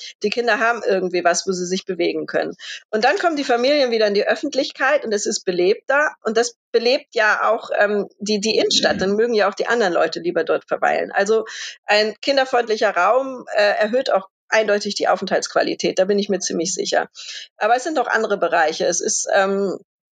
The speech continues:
äh, die ganze Familienpolitik in Deutschland,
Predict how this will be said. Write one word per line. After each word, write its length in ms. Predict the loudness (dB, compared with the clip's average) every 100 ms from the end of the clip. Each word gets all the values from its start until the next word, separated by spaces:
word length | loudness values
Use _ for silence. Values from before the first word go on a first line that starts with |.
| _ _ _ _
äh, 200 | 2 2
die 140 | 2
ganze 480 | 0 0 2 2 0 -4
Familienpolitik 960 | -2 2 2 2 2 0 0 0 0 -2
in 160 | -2
Deutschland, 640 | 2 2 2 0 0 0